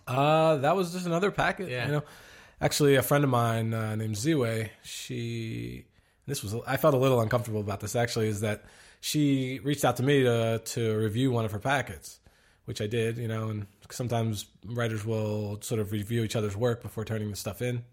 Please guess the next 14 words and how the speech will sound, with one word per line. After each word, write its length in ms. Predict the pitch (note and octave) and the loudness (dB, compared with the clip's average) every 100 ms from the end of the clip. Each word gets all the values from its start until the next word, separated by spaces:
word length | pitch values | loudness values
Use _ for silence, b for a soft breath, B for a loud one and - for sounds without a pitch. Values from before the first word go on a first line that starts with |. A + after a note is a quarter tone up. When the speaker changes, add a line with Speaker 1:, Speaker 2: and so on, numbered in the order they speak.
| - | -16
Speaker 1:
just 180 | F#2+ - | -14 -10
to 60 | |
make 160 | F#2+ F#2+ | -8 -8
sure 140 | A2 | -8
that 120 | G2 | -8
it's, 120 | G2 - _ - | -10 -16 _ -18
you 60 | F2 | -14
know, 140 | F2+ F2+ | -12 -12
a 40 | |
little 180 | F#2+ F#2 | -12 -10
tighter. 360 | - A#2+ B2+ | -6 -4 -4
Speaker 2:
Mm-hmm. 280 | B2 B A2+ B B B B B - | -6 B -18 B B B B B -8
Speaker 1:
And, 380 | A2+ A#2 A2+ A#2 | -4 -2 0 0
um, 400 | A2+ A2 G#2+ | 0 0 -4